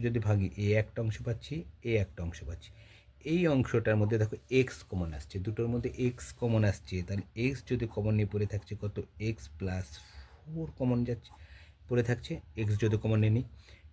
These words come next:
যেটা কমন নিয়ে পাবো সেটাই লিখবো একটু ফাঁকা দিয়ে, এক্স প্লাস ফোর। কী আছে? মাইনাস। এ-, কী বলেছিলাম? এখানে দুই আছে, দেখো দুই দিয়ে গুণ করো, বুঝে যাবে। প্লাসে মাইনাসে মাইনাস, প্লাসে মাইনাসে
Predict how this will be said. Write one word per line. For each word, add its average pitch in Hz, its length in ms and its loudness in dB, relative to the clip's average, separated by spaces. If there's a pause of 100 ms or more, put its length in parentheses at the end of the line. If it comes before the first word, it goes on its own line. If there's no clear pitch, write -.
(100)
যেটা 101 180 6 (100)
কমন 123 260 6
নিয়ে 127 140 6
পাবো 120 140 2 (100)
সেটাই 120 280 4
লিখবো 127 240 2
একটু 135 140 -6 (100)
ফাঁকা 127 340 -2
দিয়ে, 139 140 2 (340)
এক্স - 140 -4 (120)
প্লাস 120 260 -2 (260)
ফোর। - 320 -10 (2000)
কী - 140 0
আছে? 117 120 4 (100)
মাইনাস। 80 360 2 (200)
এ-, - 100 -14 (120)
কী - 160 -6
বলেছিলাম? 135 320 4 (100)
এখানে 110 260 2
দুই 123 160 4
আছে, - 180 -4
দেখো 113 220 2
দুই 113 120 4
দিয়ে 110 140 2
গুণ 110 160 2
করো, 139 100 2 (100)
বুঝে 92 220 0
যাবে। 87 200 2
প্লাসে 104 320 0
মাইনাসে 101 340 0
মাইনাস, 101 260 0 (100)
প্লাসে 92 280 -4
মাইনাসে 95 220 -2